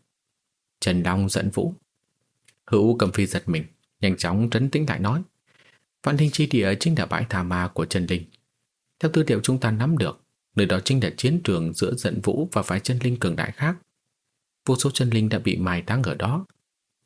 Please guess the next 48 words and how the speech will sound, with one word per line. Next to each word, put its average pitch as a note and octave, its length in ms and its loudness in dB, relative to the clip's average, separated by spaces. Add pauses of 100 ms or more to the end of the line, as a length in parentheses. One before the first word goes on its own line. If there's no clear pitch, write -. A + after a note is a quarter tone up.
(120)
Giận G2 180 2
Vũ G#2 340 2
cũng A#2 160 0
trọng - 220 -2
thương, A#2 200 2 (300)
tu G2 160 2
vi F2+ 120 0
giảm E2+ 240 -4
mạnh. E2+ 160 -4 (600)
Chẳng C3 180 2
lẽ - 80 2
lần B2 200 0
này A2+ 180 0
chân C3 220 0
linh B2 260 2
chi A#2 200 2
địa G2+ 340 0
hiện G#2 260 0
ra C3 260 -2 (240)
là G#2+ 300 0
do G#2+ 140 0
hắn A#2 160 0
gây F2+ 180 0
nên?" E2+ 200 -4 (1200)
Nam F2 300 0
Khâu F#2 200 0
Vũ F2+ 120 0
nói, G2 200 0 (920)
"Chân D#3+ 140 4
linh D#3 160 4
chi D3+ 140 2
địa A2 220 0 (240)
tuy F#2+ 140 2
là E2+ 100 0
bãi D#2+ 180 -4
tha G2 140 -4
ma, E2+ 320 -4 (480)
nhưng G2 340 4
trong F#2 160 0
đó F#2+ 160 0
vẫn C3 140 0
còn F#2+ 200 0
nhiều F#2 180 0
chân A#2+ 260 0
linh B2 260 2
đang B2+ 160 2
ngủ E2 200 -2
say. A#2 240 -2